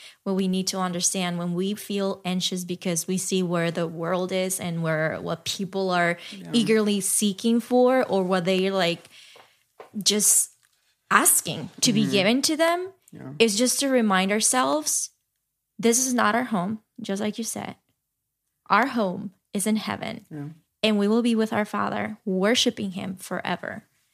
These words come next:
Speaker 2: Mm-hmm.
Speaker 1: And this is the hope that we have.
Speaker 2: Yeah.
Speaker 1: That hope is Christ.
Speaker 2: Yeah.
Speaker 1: Not the government, not politics, but it's Christ himself.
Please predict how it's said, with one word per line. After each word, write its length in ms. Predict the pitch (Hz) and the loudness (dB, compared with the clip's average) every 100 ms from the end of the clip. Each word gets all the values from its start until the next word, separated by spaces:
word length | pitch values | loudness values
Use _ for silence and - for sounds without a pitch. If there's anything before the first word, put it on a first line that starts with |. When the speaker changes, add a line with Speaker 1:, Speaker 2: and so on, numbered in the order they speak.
| - | -12
Speaker 2:
Mm-hmm. 200 | 143 127 143 - | -10 -10 -12 -6
Speaker 1:
And 180 | 208 190 | -2 0
this 160 | 190 | 0
is 140 | 214 208 | -2 -4
the 100 | 196 | -8
hope 360 | - 220 - | 0 -2 -2
that 140 | 175 - | -14 -16
we 60 | |
have. 340 | 220 - - _ - | -16 -16 -18 _ -14
Speaker 2:
Yeah. 120 | 151 147 | -6 2
Speaker 1:
That 200 | 190 247 | 2 2
hope 440 | 233 262 349 - _ _ - | -2 -2 -2 -8 _ _ -8
is 140 | 196 | -8
Christ. 580 | - - - - - - | -6 -10 -12 -12 -14 -12
Speaker 2:
Yeah. 160 | 147 135 147 _ _ _ - | -12 -12 -18 _ _ _ -6
Speaker 1:
Not 340 | 196 180 185 | -2 0 0
the 220 | 240 240 - - | -2 -4 -6 -6
government, 640 | 190 185 185 - 208 - _ _ _ _ _ - | -4 -2 -4 -4 -6 -10 _ _ _ _ _ -10
not 320 | 185 190 190 | -2 -2 -4
politics, 800 | - 240 202 190 - 208 - - _ _ _ - | -6 -4 -4 -6 -10 -10 -12 -14 _ _ _ -8
but 120 | 185 | -6
it's 100 | 180 | -6
Christ 300 | - 196 196 | -4 -4 -4
himself. 580 | 190 - - - - | -6 -8 -8 -12 -18